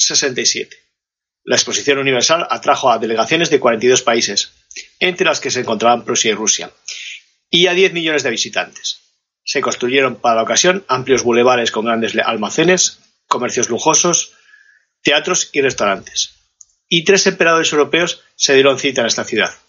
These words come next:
Napoleón tercero de Francia, Guillermo primero de Prusia y Alejandro segundo de Rusia.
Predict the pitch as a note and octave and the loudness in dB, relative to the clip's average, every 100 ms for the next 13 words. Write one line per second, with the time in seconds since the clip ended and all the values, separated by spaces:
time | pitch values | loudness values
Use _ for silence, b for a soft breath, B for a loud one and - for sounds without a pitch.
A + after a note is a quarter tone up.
0 | _ _ _ _ _ - A#2 A2+ A2 A2 | _ _ _ _ _ -4 0 2 4 2
1 | G#2+ G#2+ - G#2 G#2 D3 D#3+ F#3 F#3+ F#3+ | 2 -2 0 -2 2 2 2 2 0 0
2 | _ C3 A2+ A#2+ A2 A2 G#2+ G#2+ G#2+ G#2 | _ -10 0 0 0 -4 -4 0 2 2
3 | G2+ F3+ - G3+ G#3+ - - C#3+ C#3 C#3 | 2 0 2 0 0 -8 -4 0 0 0
4 | D#3+ D3+ C#3 B2+ B2 A2+ G2 F#2+ - | 0 0 0 -2 -4 -6 -6 -2 -4